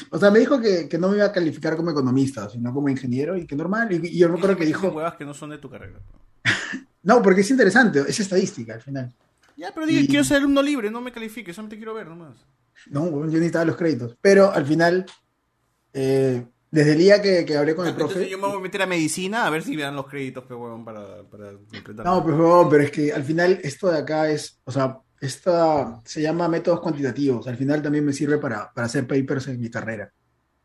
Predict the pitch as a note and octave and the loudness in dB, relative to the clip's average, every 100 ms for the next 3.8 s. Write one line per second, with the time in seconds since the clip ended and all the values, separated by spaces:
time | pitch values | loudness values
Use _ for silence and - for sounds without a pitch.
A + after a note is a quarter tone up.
0 | _ _ _ B2 A#2+ C#3 C#3 C#3+ C#3+ C#3+ | _ _ _ -4 0 0 0 -2 0 0
1 | C3+ A#2+ G#2 F#2 - _ _ _ _ _ | -2 -4 -6 -10 -18 _ _ _ _ _
2 | _ _ _ C3 A2+ A#2 B2 B2 A#2+ - | _ _ _ -8 -6 -6 -4 -4 -6 -10
3 | A#2 A#2+ B2 C3 - B2+ A#2 A#2+ | -8 -6 -4 -6 -10 -14 -16 -18